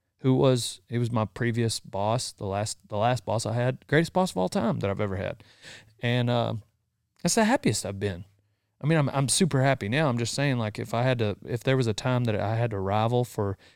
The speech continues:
I was making not very much an hour. I only had a truck and a trailer and two horses. One of 'em was Boone, and, um, Boone and Ball. Ball has since deceased. My only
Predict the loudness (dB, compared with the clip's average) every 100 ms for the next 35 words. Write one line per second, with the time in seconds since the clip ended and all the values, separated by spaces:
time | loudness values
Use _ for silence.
0 | _ -4 0 0 -2 -4 -12 -4 -2 0
1 | -2 -2 -8 _ _ _ _ _ _ _
2 | 0 2 6 6 6 4 4 4 4 2
3 | 0 -2 _ -4 0 4 6 6 6 6
4 | 6 2 2 2 2 2 0 2 4 4
5 | 4 2 0 -2 0 -4 -6 -8 -12 -12
6 | -4 0 2 4 2 2 0 0 -4 -10
7 | _ _ _ _ -12 -8 -6 -4 -4 -6
8 | -8 -12 -18 _ _ -2 2 2 0 -4
9 | -6 -6 -6 -2 0 0 -2 0 2 4
10 | 2 0 -4 -6 -8 -4 0 0 -2 _
11 | _ _ _ _ -10 -8 -8 _ 0 4
12 | 6 8 8 6